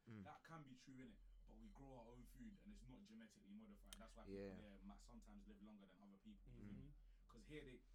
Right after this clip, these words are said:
Speaker 2: they spray it, they do this, they do that.
Speaker 1: Yeah.
Speaker 2: Sometimes I'm just off put by, by, I don't even wanna eat sometimes, fam,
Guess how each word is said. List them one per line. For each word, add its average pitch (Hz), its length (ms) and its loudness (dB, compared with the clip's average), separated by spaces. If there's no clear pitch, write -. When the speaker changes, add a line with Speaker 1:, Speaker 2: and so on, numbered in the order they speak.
Speaker 2:
they - 120 -6
spray - 480 -4
it, - 80 -6
they 110 100 -6
do 120 260 0
this, 117 160 -2
they 113 120 -4
do 101 120 6
that. 95 100 8
Speaker 1:
Yeah. 90 80 4
Speaker 2:
Sometimes 165 360 2
I'm 147 80 0
just 147 180 -4
off 160 160 -2
put - 240 0
by, 117 220 0
by, 117 80 2
I 110 240 -2
don't 202 140 2
even 147 40 0
wanna 131 160 -4
eat 175 240 2
sometimes, 123 480 -2
fam, 98 200 -6